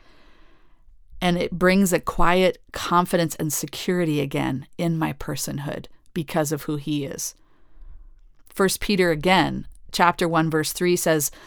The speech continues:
"Celebrate with praises the God and Father of our Lord Jesus Christ, who has shown his extravagant mercy." For his fountain of mercy has given us a new life. And get this, listen close. We are reborn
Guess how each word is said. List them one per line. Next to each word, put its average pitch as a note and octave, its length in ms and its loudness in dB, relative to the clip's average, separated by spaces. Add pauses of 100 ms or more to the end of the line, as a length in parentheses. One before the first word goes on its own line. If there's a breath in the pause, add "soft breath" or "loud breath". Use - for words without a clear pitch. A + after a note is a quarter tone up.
(120 loud breath)
"Celebrate G#3+ 720 4
with F3 220 -2
praises E3 800 -2 (360)
the D#3+ 140 0
God E3 340 4
and E3+ 140 0
Father D#3 340 4
of D3+ 80 2
our D3+ 140 2
Lord D3+ 220 -2
Jesus C#3 300 -4
Christ, - 460 -6 (340 soft breath)
who G3+ 120 4
has E3 160 4
shown F3+ 400 2
his E3+ 160 2
extravagant D#3+ 840 0
mercy." - 480 -6 (840 loud breath)
For F#3+ 120 6
his D4 360 0
fountain A#3 460 4
of F#3+ 100 -2
mercy F3+ 760 0 (340 soft breath)
has G3 200 4
given F3+ 240 4
us E3 140 0
a E3 40 0
new E3 220 0
life. C#3+ 640 -4 (380)
And E3 180 -2
get E3+ 200 2
this, D3 260 2
listen E3+ 320 2
close. C#3 380 -4 (320 soft breath)
We G3+ 160 4
are E3+ 100 6
reborn F3 1000 2